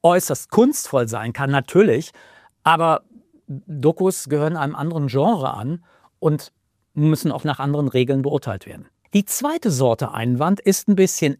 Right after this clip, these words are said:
ernster und kam vor allem aus der feministisch-antikolonialistischen Woken-Diskussion.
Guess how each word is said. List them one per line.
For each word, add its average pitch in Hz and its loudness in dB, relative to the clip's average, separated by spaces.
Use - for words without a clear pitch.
ernster 156 0
und 180 4
kam 202 2
vor 165 -4
allem 208 2
aus 175 -4
der 160 2
feministisch-antikolonialistischen 160 -2
Woken-Diskussion. 147 -2